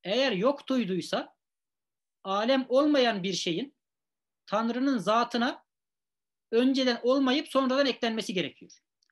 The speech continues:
Alemden olmayan bir şey Tanrı'nın zatında değişmesi gerekiyor ki önceki halde alem yaratılmıyor, sonraki halde yaratılsın.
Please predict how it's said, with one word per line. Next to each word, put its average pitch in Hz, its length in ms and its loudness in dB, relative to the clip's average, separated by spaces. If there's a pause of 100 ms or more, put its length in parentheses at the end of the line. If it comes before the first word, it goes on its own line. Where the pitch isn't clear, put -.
(120)
Alemden 214 520 0
olmayan 247 500 0
bir 214 100 -4
şey 226 400 -4 (340)
Tanrı'nın 226 480 -2
zatında 220 720 -2 (340)
değişmesi 226 500 0
gerekiyor 247 420 -2
ki 262 240 -8 (380)
önceki 247 440 0
halde 202 520 -2 (680)
alem 214 340 0
yaratılmıyor, 247 560 -2
sonraki 247 440 0
halde 170 180 -2
yaratılsın. 135 500 -10